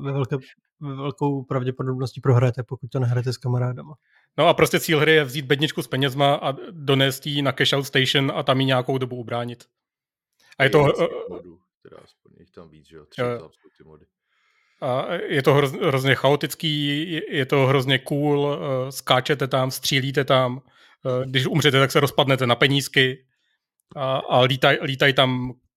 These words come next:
Speaker 2: kulky a lidi a kusy budov, protože ta hra, eh, má hodně zničitelný prostředí a skoro všechno na té mapě můžete rozbourat.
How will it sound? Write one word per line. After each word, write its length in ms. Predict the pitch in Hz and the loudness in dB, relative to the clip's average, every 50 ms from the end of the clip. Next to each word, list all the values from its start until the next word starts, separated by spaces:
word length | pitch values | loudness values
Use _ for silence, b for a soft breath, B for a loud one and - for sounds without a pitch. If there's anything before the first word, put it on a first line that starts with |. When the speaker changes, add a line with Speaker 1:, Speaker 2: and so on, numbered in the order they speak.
| _ _ _ _ | _ _ _ _
Speaker 2:
kulky 580 | - 180 165 151 135 - 156 143 139 139 143 | 0 2 2 2 2 2 2 4 4 4 4
a 180 | - 185 135 127 | 2 2 2 2
lidi 540 | 123 123 135 147 131 131 156 147 139 143 165 - | 4 4 2 2 2 2 4 4 4 4 2 2
a 400 | 151 131 127 127 127 131 127 127 | 4 4 4 4 2 2 -2 -4
kusy 240 | - 156 - - 151 | -6 -4 -2 -2 0
budov, 320 | 123 139 127 123 110 - | 0 0 -2 -4 -4 -6
protože 340 | - 120 117 127 127 123 127 | -10 -12 -10 -8 -6 -6 -2
ta 120 | 120 131 113 | 0 2 2
hra, 260 | 120 123 127 131 135 _ _ _ _ _ _ _ _ _ _ _ - | 2 2 -2 -2 -4 _ _ _ _ _ _ _ _ _ _ _ -6
eh, 600 | 131 123 120 120 120 120 120 123 131 151 175 170 | -4 -2 -2 -2 0 -2 -2 -2 -4 -4 -6 -2
má 500 | 143 131 127 127 123 123 123 127 131 139 160 180 180 165 160 | 2 4 4 4 4 4 2 0 -2 -4 -6 -8 -8 -8 -6
hodně 340 | 151 120 123 127 127 147 135 | -4 -2 -2 0 2 2 2
zničitelný 460 | 123 139 123 143 127 139 135 135 135 | 2 0 -2 -2 -2 0 0 0 -2
prostředí 580 | 131 135 131 - - 147 127 120 123 123 127 - _ _ _ _ _ _ _ - | -2 -4 -6 -4 -4 -4 -4 -4 -8 -14 -16 -20 _ _ _ _ _ _ _ -18
a 40 | - | -16
skoro 320 | - - - 143 139 135 | -6 -2 0 0 0 0
všechno 440 | 123 127 - - - 135 - - 135 | -2 -6 -6 -4 -4 -4 -2 -2 -2
na 80 | 131 | 0
té 80 | 123 139 | 0 0
mapě 240 | 123 127 123 131 127 | 0 -2 -2 -2 -2
můžete 260 | 131 127 127 123 135 | -4 -4 -2 -2 -2
rozbourat. 440 | 123 117 117 127 127 131 127 117 | -2 -2 -2 -2 -2 -2 -2 -4